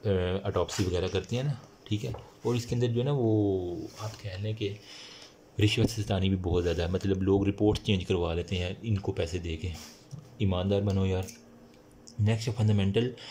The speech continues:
प्रोसीजर in medical autopsy, वो क्या क्या है, जो ज़रूरी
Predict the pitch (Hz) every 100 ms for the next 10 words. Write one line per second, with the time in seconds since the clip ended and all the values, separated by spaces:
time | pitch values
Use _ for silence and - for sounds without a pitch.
0 | - - 110 104 101 104 - 110 107 104
1 | - 101 110 110 113 104 92 87 95 95
2 | 80 - - 90 113 113 92 80 78 78
3 | - - - - - - - 104 117 107
4 | 113 98 98 107 131